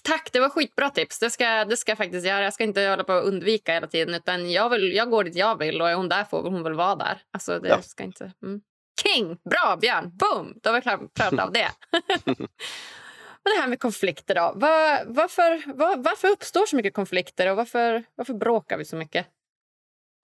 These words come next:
Speaker 2: Ah, det är del av att vara människa helt enkelt. Alltså, det kommer ju, eh, det, det går liksom aldrig att undvika, aldrig någonstans egentligen. Ehm, man kommer alltid ha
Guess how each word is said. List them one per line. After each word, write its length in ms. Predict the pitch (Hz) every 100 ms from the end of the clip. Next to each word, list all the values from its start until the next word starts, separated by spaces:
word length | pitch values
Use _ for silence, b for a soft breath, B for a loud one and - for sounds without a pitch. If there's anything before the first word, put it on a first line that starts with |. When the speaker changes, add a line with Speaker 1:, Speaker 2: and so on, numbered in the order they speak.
| -
Speaker 2:
Ah, 120 | - -
det 100 | 160
är 40 |
del 420 | 135 147 139 147 139
av 140 | 131
att 160 | 123 123
vara 280 | 104 104
människa 460 | 113 135 104 135 131
helt 180 | 101 92
enkelt. 260 | 98 110
Alltså, 160 | 113 -
det 60 | -
kommer 220 | 117 117
ju, 320 | 113 110 110
eh, 160 | 107 113 107 - - 104 110 113 - - 113 110 123 -
det, 160 | 143 151
det 60 |
går 100 | 147
liksom 180 | 131 127
aldrig 240 | 131 120 131
att 40 |
undvika, 400 | 120 147 147 110
aldrig 600 | 107 123 123 120 117 113 113
någonstans 680 | 135 139 113 - 85 95
egentligen. 520 | 92 101 - 95 117
Ehm, 1300 | 123 110 110 104 95 95 98 101 98 101 104 110 -
man 240 | 64 131
kommer 180 | - 127
alltid 460 | 131 117 110 - 123
ha 300 | 98 98